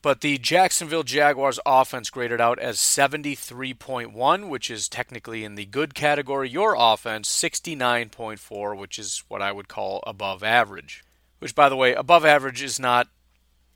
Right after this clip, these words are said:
you gotta understand, above, s-, so above average doesn't mean, like, you're fifteenth and above, because it's not based on the year. It's not graded against everybody else.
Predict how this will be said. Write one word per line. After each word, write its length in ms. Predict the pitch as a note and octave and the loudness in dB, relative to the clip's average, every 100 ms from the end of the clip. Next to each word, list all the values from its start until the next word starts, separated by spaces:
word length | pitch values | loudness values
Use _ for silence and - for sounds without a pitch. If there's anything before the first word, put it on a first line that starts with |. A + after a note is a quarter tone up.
| - | -6
you 80 | C#3+ | 6
gotta 160 | D3 | 8
understand, 500 | C3 B2+ - B2+ G2+ - | 8 4 -2 -2 -2 -6
above, 280 | B2 C#3 C#3 | 0 0 0
s-, 280 | - - - | -6 -6 -4
so 280 | - C#3+ C3 | -4 0 2
above 260 | C#3+ D3+ | 6 8
average 260 | D3 C3+ A#2+ | 8 6 2
doesn't 220 | C3+ C3 | -6 -6
mean, 140 | B2 | -10
like, 180 | A#2+ A2+ | -6 -6
you're 80 | B2 | -6
fifteenth 480 | - - - C#3+ A2+ | -8 -8 -8 -10 -6
and 80 | A2+ | -4
above, 320 | A#2+ A#2+ A2 | 4 4 2
because 240 | B2 B2+ | -8 -6
it's 160 | A#2 B2 | -6 -4
not 320 | B2+ B2 C3+ - - _ - | 4 4 4 -2 -20 _ -4
based 320 | C3 C3+ - | 0 2 2
on 160 | C3 A#2+ | 2 0
the 100 | A#2 | -4
year. 440 | A2+ C3 A#2 E2 | -8 -6 -6 -6
It's 160 | F#2 - | -8 0
not 220 | B2+ B2 | 2 0
graded 360 | A2+ C3 A#2+ A#2 | -2 -2 0 -2
against 320 | A#2+ A#2 - | -4 -6 -6
everybody 340 | A2+ G#2+ A2+ | -8 -4 2
else. 280 | B2 A#2 - | 4 4 0